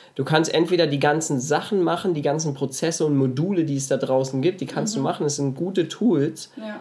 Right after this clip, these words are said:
Speaker 1: Oder du fängst einfach an. Und für viele Leute ist es halt einfach dieses Tun
Speaker 2: Mhm.
Speaker 1: und dann entsteht etwas. Oder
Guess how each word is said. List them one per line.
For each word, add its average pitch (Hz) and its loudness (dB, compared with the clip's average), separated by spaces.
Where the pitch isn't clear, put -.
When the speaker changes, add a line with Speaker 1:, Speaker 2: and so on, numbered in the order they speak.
Speaker 1:
Oder 175 4
du 160 0
fängst 156 -2
einfach 139 -4
an. 127 -2
Und 131 0
für 131 -2
viele 170 0
Leute 160 2
ist 170 -2
es 185 -2
halt 131 -2
einfach 135 -2
dieses 120 -6
Tun 220 -2
Speaker 2:
Mhm. 202 -10
Speaker 1:
und 139 2
dann 151 4
entsteht 151 2
etwas. 151 -2
Oder 180 2